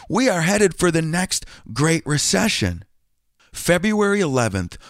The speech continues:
marked the low for the year for the U S stock market. While prices eventually recovered as late as June twenty-eighth, the S and P five hundred was still showing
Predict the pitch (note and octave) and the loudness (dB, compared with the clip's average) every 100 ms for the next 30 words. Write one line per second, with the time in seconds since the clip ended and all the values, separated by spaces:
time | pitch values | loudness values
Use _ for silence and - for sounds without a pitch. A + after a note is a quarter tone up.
0 | - A#2+ C3 B2 C3 B2 A2+ C3+ C3 F#2 | -6 0 2 2 2 2 4 4 4 2
1 | D2+ F#2+ _ _ _ _ - - C#3 B2 | -2 -12 _ _ _ _ -12 0 2 2
2 | A#2 C3+ C#3+ C3+ B2+ A2 A#2 C3 A#2+ - | 2 2 2 0 -2 2 2 2 0 -2
3 | A2 G2+ - F#2 E2+ - - _ _ _ | -2 -4 -4 -8 -8 -12 -14 _ _ _
4 | - B2+ B2 - D#3 F3+ E3 - - - | 0 2 2 2 0 2 0 -2 -12 -4
5 | C3 A2+ C3+ E3 F3+ D3 C#3 C3+ C3+ - | -2 2 2 2 0 0 0 0 -2 -2
6 | C3+ A2+ F#2 F2 F2 - - - A#2 G#2+ | 0 0 0 -4 -8 -16 -10 -4 -2 -2
7 | F#2+ - - - A#2 A#2 C#3 E3+ G3+ E3+ | -4 -8 -16 -10 -6 0 4 4 4 0
8 | A#2 A#2 D#3 F3+ - D#3 D#3 C3 G2 F#2+ | 0 -2 -2 -2 -4 -2 0 0 -2 -2
9 | F#2+ - - - A#2+ - C3+ D#3 F3 D#3+ | -6 -14 -20 -6 -4 -2 -2 0 -2 -2
10 | E3+ D#3 - C3+ C3 C3+ B2 A2 F#2+ A2 | -4 -4 -2 0 0 0 0 0 0 0
11 | A2+ - - F3 D3+ G2+ E2+ - - - | 0 -2 0 2 4 2 -4 -10 -14 -6
12 | - D#3 C#3+ A2+ F2+ | 0 2 2 0 -2